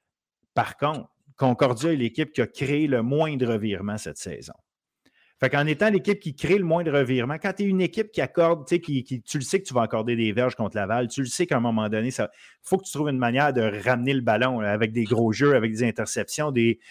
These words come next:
euh, forcer des échappées, et c'est l'équipe qui arrive le moins à le faire de toute la saison.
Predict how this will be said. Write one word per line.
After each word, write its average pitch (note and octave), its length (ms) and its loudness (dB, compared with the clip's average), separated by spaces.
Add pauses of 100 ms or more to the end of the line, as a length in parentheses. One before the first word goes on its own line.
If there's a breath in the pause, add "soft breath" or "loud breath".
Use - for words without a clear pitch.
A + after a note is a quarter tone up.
(200 soft breath)
euh, F#2 260 0
forcer - 340 0
des A2+ 220 2
échappées, A#2 500 -2
et A#2+ 80 -2
c'est B2 140 -4
l'équipe A#2+ 320 -4
qui - 80 -6
arrive A#2+ 240 0
le A2 120 2
moins C3+ 220 0
à G2+ 80 -2
le G2 60 -4
faire C3 240 -2
de G#2 100 -2
toute - 200 -10
la F#2 100 -2
saison. G#2 460 -6